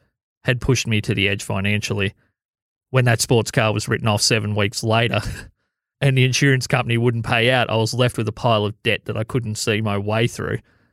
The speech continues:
So you obviously have had multiple inflection points in your life where you've questioned who you are as a person and whether you're on the right track. Th-, it seems like there was an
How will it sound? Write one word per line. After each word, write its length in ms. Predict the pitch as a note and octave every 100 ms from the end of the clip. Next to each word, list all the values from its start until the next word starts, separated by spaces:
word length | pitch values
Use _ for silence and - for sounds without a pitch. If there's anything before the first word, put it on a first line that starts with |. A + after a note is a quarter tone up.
| _ -
So 140 | C#3
you 160 | E3 E3+
obviously 380 | D3+ C#3 -
have 80 | B2
had 180 | B2 A#2
multiple 460 | B2 C3 C3 B2 A2
inflection 520 | G#2+ A#2 G#2+ - G#2
points 320 | A2 G#2 -
in 80 | G#2+
your 200 | G#2+ A2
life 320 | G#2 G2+ -
where 120 | G#2+
you've 280 | G2+ G#2 -
questioned 480 | - A#2+ - A2+ F#2+
who 80 | A2+
you 180 | G2
are 240 | G#2 G#2 G2+
as 140 | G2+
a 40 | -
person 440 | B2+ A#2 - G#2+
and 100 | G2
whether 180 | G2+ F#2+
you're 200 | G2 F#2+
on 80 | F#2+
the 100 | F#2+
right 260 | G2 -
track. 440 | - B2 F#2 - - _ _ _ _ _ _ _ _ -
Th-, 140 | D3 D3+
it 120 | D#3+
seems 220 | F#3+ F#3
like 140 | F#3 E3
there 80 |
was 100 | D3+
an 80 | C#3